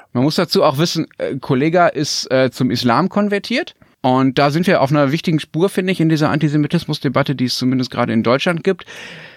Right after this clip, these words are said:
Antisemitismus wird nämlich gerade sehr gerne problematisiert, wenn es um Muslime geht, ne? Es gibt noch andere Vorfälle in Deutschland, die in diese Richtung zeigen, dass Lehrer sich beschweren, dass Schüler gemobbt werden, jüdische Schüler von ihren muslimischen Mitschülern.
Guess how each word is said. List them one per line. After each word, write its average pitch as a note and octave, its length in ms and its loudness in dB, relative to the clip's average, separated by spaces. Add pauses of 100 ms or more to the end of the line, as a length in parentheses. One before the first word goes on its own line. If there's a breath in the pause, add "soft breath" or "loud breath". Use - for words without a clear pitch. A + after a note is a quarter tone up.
(160 loud breath)
Antisemitismus C#3+ 760 2
wird E3 140 0
nämlich C#3+ 200 4
gerade A#2 260 2
sehr C3 300 4
gerne A#2 400 2
problematisiert, A2+ 1000 2 (280 soft breath)
wenn C3 140 2
es C3+ 100 0
um C#3+ 120 2
Muslime C3 460 2
geht, E2+ 380 -6
ne? F3+ 160 0
Es B3 100 -8
gibt - 140 -8
noch A#2 140 -2
andere E3+ 300 0
Vorfälle D3+ 460 2
in C#3 120 0
Deutschland, C#3 400 2
die B2+ 40 0
in A#2+ 80 0
diese A#2 220 -2
Richtung D#3 320 0
zeigen, C3+ 540 2
dass A2+ 220 -2
Lehrer C3 340 0
sich B2+ 180 -8
beschweren, A#2+ 600 2
dass A#2 300 -6
Schüler D#3+ 440 2
gemobbt C3 480 2
werden, C3+ 260 2
jüdische B2 400 0
Schüler B2+ 380 0
von A2 200 -2
ihren G#2+ 280 0
muslimischen E3 520 -2
Mitschülern. B2 640 0